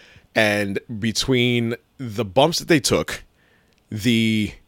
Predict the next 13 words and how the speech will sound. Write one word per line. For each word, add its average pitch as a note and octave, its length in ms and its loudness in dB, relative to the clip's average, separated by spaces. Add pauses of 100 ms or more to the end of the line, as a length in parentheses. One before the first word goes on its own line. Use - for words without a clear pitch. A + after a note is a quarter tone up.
(360)
story E3+ 420 6
being C#3+ 240 4
told B2+ 420 4
in A#2+ 140 -2
the A2 80 0
ring, E2+ 260 -4 (400)
'cause G2 120 0
that's - 320 2
just, G2+ 360 -4
uh, G#2+ 120 4 (340)
the, A2+ 320 -2
the G#2 240 -8
way G#2 280 0